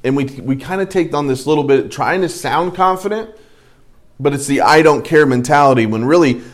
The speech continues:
the "I don't care" is just covering up an insecurity that we have. So we'll say, "Well, I don't, I, you know, I just don't care about that." Well, maybe you do. You're just not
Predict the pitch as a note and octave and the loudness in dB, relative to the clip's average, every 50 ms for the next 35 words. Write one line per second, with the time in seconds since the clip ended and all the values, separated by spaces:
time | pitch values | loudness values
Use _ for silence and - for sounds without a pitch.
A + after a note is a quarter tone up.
0 | - - A#2+ B2 B2+ C#3 D3+ D3 C3 - - D3+ C#3+ C3+ B2+ A#2+ A2+ A2+ A2+ A2+ | -10 -2 0 2 4 4 4 2 0 -2 -2 0 2 2 2 2 0 -2 -6 -6
1 | - - C3+ B2 A2+ A#2+ A2+ A2 A2 G#2+ G#2 - - - - _ _ _ G#2+ G#2+ | -6 -4 -4 -2 -2 -2 -4 -4 -2 -2 -4 -4 -6 -12 -20 _ _ _ -8 -8
2 | G#2+ G2+ - - - B2 A#2+ A2 G2 F#2 D#2 - G2 G2 F#2+ E2 - - - _ | -6 -8 -10 -8 -4 -4 -2 -2 -4 -6 -10 -12 -14 -14 -14 -16 -18 -18 -20 _
3 | _ _ _ _ _ _ - - E3 F3 D#3+ - D3+ B2+ A#2+ B2+ C3+ E3+ F3 C3 | _ _ _ _ _ _ -14 -6 -2 -2 -2 0 -2 0 0 2 2 0 -2 -4
4 | - C#2+ G#2+ A#2+ A2 - B2 B2 B2 C3 C3 B2 B2 B2+ B2+ B2 - B2 A#2+ C3 | -8 -10 -10 -10 -12 -14 -12 -10 -8 -6 -4 -4 -4 -4 -6 -6 -6 -6 -6 -4
5 | D3+ G#3 F#3 F2 D2+ - - - - - - D#3+ F#3 F#3+ F#3+ E3+ C3+ G#2 F#2+ B2+ | -4 -4 -4 -6 -8 -8 -12 -18 -16 -14 -12 -10 -6 -6 -6 -4 -6 -6 -4 -2
6 | - - C3 G#2 G2+ B2 B2 - - - _ _ _ _ _ _ _ - A#2 D3 | 0 0 0 0 -2 -4 -8 -12 -18 -20 _ _ _ _ _ _ _ -8 -6 -4
7 | F3+ E3+ D3+ C3 - B2+ C3 B2+ G#2+ - - - | -2 -2 -4 -4 -4 -4 -4 -4 -4 -6 -10 -18